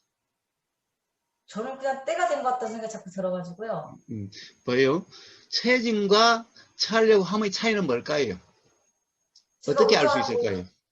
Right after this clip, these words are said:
Speaker 2: 응?
Speaker 1: 의도, 의도하는 게 처하려고 하는 거잖아요.
Speaker 2: 처해짐은, 처해짐은 뭐뭐 때문이다라는 말이 나오지 않아요.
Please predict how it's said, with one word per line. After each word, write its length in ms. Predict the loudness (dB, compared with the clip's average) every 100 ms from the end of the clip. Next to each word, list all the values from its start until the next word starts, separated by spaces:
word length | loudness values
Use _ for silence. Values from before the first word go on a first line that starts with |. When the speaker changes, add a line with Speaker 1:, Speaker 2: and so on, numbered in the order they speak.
| _ -6
Speaker 2:
응? 180 | -6 -8
Speaker 1:
의도, 380 | -10 -6 -8 -8 -18 _ -12
의도하는 580 | -8 -2 0 0 -4
게 120 | -4 -6
처하려고 400 | -2 -2 -2 -6
하는 160 | -8
거잖아요. 500 | -8 -12 -16 -18 -20 _ _ _ _ -20 _ _ -12
Speaker 2:
처해짐은, 1000 | 2 4 4 4 4 2 2 0 -6 -12 _ _ _ _
처해짐은 960 | 0 4 4 4 -2 -2 -2 -6 -10 -18 _ _ _ _ _ _ _ _ _ _
뭐뭐 400 | 0 2 2 -2
때문이다라는 760 | 0 0 0 0 2 2 2 0
말이 200 | 0 0
나오지 320 | -2 -2 -4
않아요. 420 | -10 -10 -12 -12